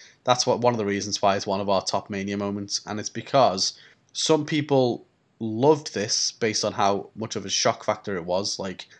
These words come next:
Stone Cold has made a deal with the devil, the literal devil, Vince McMahon. How is this even possible? Other people were like, "No,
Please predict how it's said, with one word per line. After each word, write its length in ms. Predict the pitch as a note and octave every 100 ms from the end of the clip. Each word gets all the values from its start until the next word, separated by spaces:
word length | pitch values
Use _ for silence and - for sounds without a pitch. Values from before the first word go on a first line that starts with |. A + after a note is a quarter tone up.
| _
Stone 340 | - - A#2 A2+
Cold 320 | A2+ G2+ G2+
has 120 | G2
made 220 | G2+ G2
a 60 | F2+
deal 340 | G2 G2 G2
with 160 | F#2 B2+
the 80 | A2
devil, 420 | F#2+ F#2 G2 - -
the 80 |
literal 360 | G2 A#2+ - A#2
devil, 360 | G2+ F2+ F#2 F#2
Vince 200 | - G2+ -
McMahon. 380 | G2 F2 F#2 - - _ -
How 260 | A#2 G#2
is 80 | G2+
this 360 | G2 - - - -
even 240 | G#2+ G2
possible? 500 | G2 F#2 - G2 A2+ - - _ -
Other 180 | D3+ C#3+
people 360 | C#3 G#2 A2+
were 100 | G2+
like, 340 | G2+ G2+ F#2+ -
"No, 320 | A#2 B2 A2+